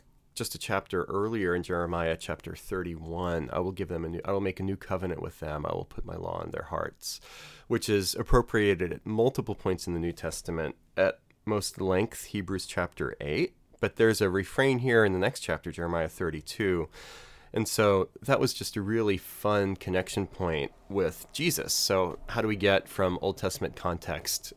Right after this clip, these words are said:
and see Jesus as the fulfillment of whatever has been revealed in a specific Old Testament passage? Well, in the fullness of God's covenant with us, the new covenant,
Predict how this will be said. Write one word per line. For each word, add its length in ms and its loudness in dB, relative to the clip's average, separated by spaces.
and 280 -6
see 180 -8
Jesus 460 -8
as 100 -8
the 60 -10
fulfillment 640 0
of 100 -6
whatever 480 2
has 100 4
been 160 4
revealed 380 4
in 80 4
a 60 2
specific 480 -4
Old 120 -2
Testament 440 -4
passage? 520 -6
Well, 380 2
in 140 4
the 80 4
fullness 480 6
of 80 -8
God's 260 2
covenant 460 -2
with 180 -6
us, 240 -2
the 80 -4
new 120 -2
covenant, 600 -4